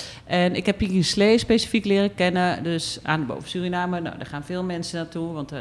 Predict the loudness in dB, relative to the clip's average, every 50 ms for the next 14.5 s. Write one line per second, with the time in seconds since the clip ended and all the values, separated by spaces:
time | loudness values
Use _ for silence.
0 | -10 -10 -12 -14 -12 -12 -12 -10 -10 -12 -10 -8 -8 -8 -8 -8 -10 -10 -8 -8
1 | -8 -8 -8 -8 -6 -6 -4 -4 -4 -6 -6 -6 -8 -10 -10 -8 -6 -6 -6 -6
2 | -6 -6 -4 -4 -4 -4 -4 -2 0 0 0 -2 -6 -8 -8 -6 -6 -6 -6 -6
3 | -8 -8 -8 -8 -8 -8 -6 -8 -8 -10 -10 -12 -12 -12 -10 -10 -10 -8 -8 -8
4 | -8 -6 -8 -8 -10 -10 -10 -8 -6 -6 -8 -10 -12 -16 -20 -20 -20 -20 -20 -20
5 | -20 -20 -16 -16 -14 -12 -10 -10 -10 -8 -8 -10 -12 -12 -12 -18 -20 -20 -18 -20
6 | -20 -20 -20 -16 -6 -2 0 2 2 0 -2 -4 -12 -20 -20 -20 -20 -20 -20 -20
7 | -4 -4 -2 0 0 2 2 2 0 0 2 2 4 6 6 6 6 6 6 4
8 | 2 0 0 -2 -2 0 2 2 2 2 2 -2 -4 -4 -2 -2 -2 -2 -2 -4
9 | -6 -8 -8 -8 -8 -8 -10 -10 -10 -8 -8 -8 -8 -8 -8 -8 -8 -10 -10 -10
10 | -8 -8 -8 -8 -8 -8 -8 -8 -8 -8 -6 -8 -8 -8 -4 -6 -6 -4 -2 -4
11 | -4 -4 -4 -4 -4 -2 -2 -2 -4 -4 -4 -4 -2 -2 -2 -4 -4 -6 -6 -4
12 | -2 -2 -4 -4 -6 -10 -12 -18 -20 -20 -20 -20 -8 -4 -2 -2 -2 -2 -6 -6
13 | -4 -4 -2 -2 -2 -2 -2 -2 -2 -2 -2 -4 -4 -6 -14 -20 -20 -20 -20 -20
14 | -20 -18 -8 -6 -4 -2 -2 -2 -4